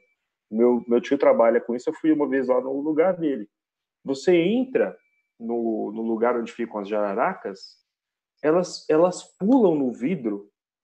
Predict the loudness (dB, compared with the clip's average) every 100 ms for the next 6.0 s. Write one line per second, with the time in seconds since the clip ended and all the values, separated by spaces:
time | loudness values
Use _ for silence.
0 | _ 2 2 0 -2 -2 -6 -6 -4 -6
1 | -6 -10 _ _ _ _ _ _ _ 0
2 | 0 2 0 2 2 2 -4 -2 -2 0
3 | -4 -4 -2 -2 -2 -6 -4 -2 0 0
4 | -4 -6 -6 -6 -12 -6 -2 -2 -2 -6
5 | -6 -6 -6 -8 -8 -10 -10 _ -14